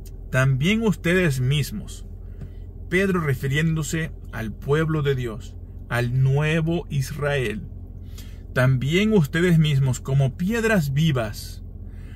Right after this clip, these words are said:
van construyendo un templo espiritual dedicado a un sacerdocio consagrado". Ven cómo este lenguaje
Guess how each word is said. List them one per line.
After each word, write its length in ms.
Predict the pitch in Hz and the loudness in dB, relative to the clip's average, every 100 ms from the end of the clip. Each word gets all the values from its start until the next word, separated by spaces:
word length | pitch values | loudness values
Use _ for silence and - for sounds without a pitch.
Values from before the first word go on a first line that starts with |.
| - - | -14 -10
van 460 | 127 135 196 240 220 | 2 4 6 4 2
construyendo 1160 | 165 143 131 - 135 123 156 202 196 185 196 | 2 2 2 0 0 2 2 4 6 4 0
un 440 | - 165 165 135 - | 0 4 4 2 -2
templo 580 | 175 202 190 - 190 190 | 2 4 4 4 2 2
espiritual 1080 | 170 - 135 120 120 147 160 175 185 160 | 0 -4 -4 -2 -4 -2 2 2 2 2
dedicado 840 | 131 123 123 - 180 214 220 233 233 - - - - - - - - | 0 0 -2 0 2 4 4 2 -2 -10 -14 -14 -14 -14 -14 -14 -4
a 180 | 123 127 | 2 4
un 280 | 170 233 226 | 4 4 2
sacerdocio 1300 | - 175 139 - 127 107 127 190 220 - 214 214 | 0 0 0 0 -2 0 2 2 0 -4 -4 -4
consagrado". 640 | - 147 143 139 143 160 139 | -2 -2 -2 0 2 2 2
Ven 400 | 160 254 196 196 - - - - | 0 0 0 -2 -6 -14 -14 0
cómo 260 | 175 196 | 4 4
este 240 | 226 - 202 | 4 2 2
lenguaje 840 | 170 143 131 156 170 - 165 151 | 4 2 4 4 4 2 0 0